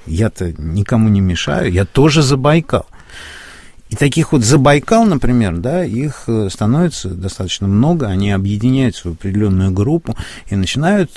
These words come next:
э, там, проводить свои интересы. Вы знаете,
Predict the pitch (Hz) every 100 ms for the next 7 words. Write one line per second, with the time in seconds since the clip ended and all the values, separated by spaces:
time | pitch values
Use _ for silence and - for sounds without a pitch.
0 | - 87 85 82 76 80 80 95 92 135
1 | 190 - 117 117 107 98 - 98 92 82
2 | - - - - - - - - - -
3 | - _ - - 104 143 202 202 - 131